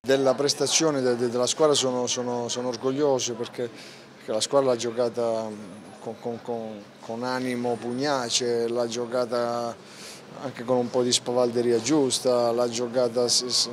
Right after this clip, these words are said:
senza far barricate, l'ha giocata cercando di proporre qualcosa, di, di, di rubare palla più alto possibile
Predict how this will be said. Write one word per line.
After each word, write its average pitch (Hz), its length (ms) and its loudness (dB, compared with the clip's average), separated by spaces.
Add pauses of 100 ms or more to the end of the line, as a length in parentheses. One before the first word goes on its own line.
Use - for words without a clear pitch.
(120)
senza 143 400 2
far 131 180 4
barricate, 123 840 2
l'ha 120 140 2
giocata 117 880 0 (520)
cercando 123 500 0
di 123 80 6
proporre 120 400 2
qualcosa, 120 640 4
di, 117 180 4
di, 113 120 -2
di 123 180 2
rubare 123 400 4
palla 127 260 4
più 131 180 2
alto 120 200 0
possibile 120 920 2